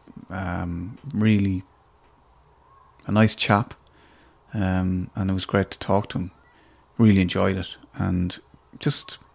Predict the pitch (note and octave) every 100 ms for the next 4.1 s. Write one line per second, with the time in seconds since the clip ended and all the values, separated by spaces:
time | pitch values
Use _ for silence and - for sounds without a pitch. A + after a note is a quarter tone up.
0 | - G#2 G2 - G#2 G2 G2 G2 F#2+ -
1 | F#2+ F#2+ - - - _ _ - - F2
2 | F2 F2+ F2+ - _ _ - G2 F2 F2
3 | F2+ F2+ - - F#2 - F#2 - F2+ F2+